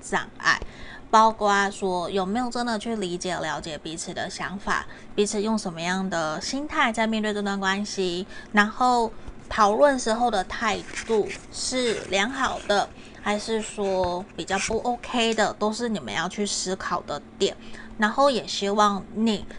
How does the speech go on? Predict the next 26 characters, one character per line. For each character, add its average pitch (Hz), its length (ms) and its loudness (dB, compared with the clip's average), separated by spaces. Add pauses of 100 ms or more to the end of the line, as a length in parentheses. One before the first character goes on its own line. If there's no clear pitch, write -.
(100)
在 226 160 6
面 226 220 0
对 220 180 2
这 208 100 2
段 202 220 2
关 180 240 2
系、 196 160 -2
面 196 160 0
对 190 160 0
这 185 140 -2
个 180 140 -4
人 156 200 -6
的 151 140 -6
时 175 100 -8
候， 165 100 -2
不 175 140 -8
要 165 180 0
过 185 340 2
度 185 260 4
的 165 220 -2
去 180 380 0 (560)
为 233 160 6
他 208 220 6
找 165 180 2
借 156 300 -6
口。 - 220 -8